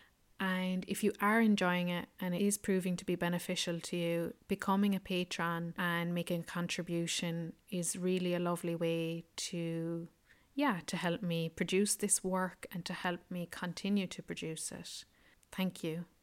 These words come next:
for those who have, and I appreciate each and every one of you. And on a final note, I'm going to tell you all, I'm sure you might have seen on social media, I have revealed my book. So yeah,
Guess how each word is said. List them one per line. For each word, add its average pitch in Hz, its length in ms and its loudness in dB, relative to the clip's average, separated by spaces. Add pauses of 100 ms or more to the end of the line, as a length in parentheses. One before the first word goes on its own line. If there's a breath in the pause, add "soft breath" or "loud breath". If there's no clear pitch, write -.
(120)
for - 180 -6
those 170 340 0
who 170 100 -4
have, 160 460 -6 (400 loud breath)
and 156 640 -4
I 175 60 -2
appreciate 160 640 -2
each 170 240 -4
and 175 80 0
every 165 240 0
one 165 180 0
of 165 100 -4
you. 165 220 -2 (240)
And 165 340 0
on 170 120 0
a - 20 2
final 196 480 6
note, 175 460 2
I'm 180 100 0
going 180 280 6
to - 120 -8
tell 185 240 4
you 180 160 6
all, 190 440 6 (120)
I'm 175 100 4
sure 180 220 6
you 180 140 6
might 175 200 4
have 175 120 0
seen 170 200 0
on 175 120 0
social 175 340 2
media, 220 540 6 (720 loud breath)
I 175 80 4
have 175 340 4
revealed 185 640 4
my 175 200 4
book. - 560 2 (300)
So - 200 2
yeah, 170 400 4